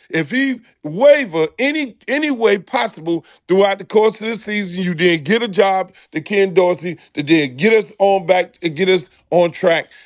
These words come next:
if the season goes sideways a little bit.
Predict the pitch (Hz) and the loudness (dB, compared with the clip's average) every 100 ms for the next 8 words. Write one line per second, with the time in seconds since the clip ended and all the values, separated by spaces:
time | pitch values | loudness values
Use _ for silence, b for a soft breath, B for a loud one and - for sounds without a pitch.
0 | B 160 147 156 - 180 147 147 151 143 | B -2 0 -4 -4 -8 -6 -4 -4 -2
1 | 160 151 139 135 139 135 135 131 127 117 | 0 0 0 0 -2 0 -2 -2 -2 -4
2 | 127 - | -8 -12